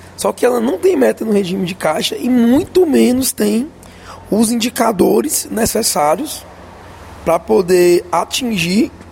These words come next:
essa meta. Se você não tem indicadores, se você não tem esse tipo de métrica, provavelmente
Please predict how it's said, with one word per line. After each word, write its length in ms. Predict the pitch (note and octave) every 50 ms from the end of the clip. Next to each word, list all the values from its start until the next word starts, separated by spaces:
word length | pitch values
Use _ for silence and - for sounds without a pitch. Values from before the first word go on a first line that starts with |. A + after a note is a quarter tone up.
| - - - -
essa 260 | - D#3 - - A#3
meta. 420 | A#3 G#3 D3 B2+ A#2 - - - - - - - - - - - - - - - - - - - - -
Se 220 | - - - G3+
você 500 | F3+ F#3+ A3+ A3 - - - D#3 C#3+ C#3 - - - - - - - -
não 520 | C#3+ C#3+ D3 D3+ D#3 D#3 E3 G3 A#3 C4
tem 400 | - - G3+ F3+ D#3 C#3+ C#3 D3 - - - - - - - - - - - - - - - - - - - D3
indicadores, 840 | D3 C#3+ C#3+ C#3 - D#3 C#3+ C3 B2+ A#2+ A#2 A#2 - - - - - - - - - - - - - - - - - - - -
se 140 | - -
você 480 | E3+ E3 F3 E3+ - - - D#3+ D3+ D3 - - - - -
não 580 | E3 E3 D#3+ E3 E3 E3+ E3+ F3 G#3+ D#4 F4
tem 380 | - - - D#4+ - D#3 - - - - - - - - - - -
esse 260 | - F3 - - -
tipo 300 | D3+ - - - - -
de 100 | C3 B2+
métrica, 500 | B2 B2 C3+ C#3+ C#3 - - - - - - - - - - - - - - - - - -
provavelmente 1500 | - F#3+ F3+ F3 F#3+ G#3 - - - - - - D3 D#3+ D3 D3+ D#3 D#3 F3 F#3 E3 C3+ B2+ B2 A#2+ B2 B2+ - - -